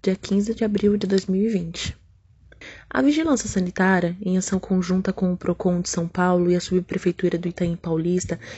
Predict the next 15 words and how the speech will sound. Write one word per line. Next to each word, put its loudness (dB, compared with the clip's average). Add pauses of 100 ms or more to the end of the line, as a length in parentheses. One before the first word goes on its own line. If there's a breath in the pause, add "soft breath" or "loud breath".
(180 loud breath)
interditou 2
nesta 0
terça-feira 0
o -2
supermercado 0
da 2
Gente, 0 (420 loud breath)
na 0
estrada 0
Dom 4
João 4
Neri, 2 (120)
no -4
Itaim -2
Paulista. -2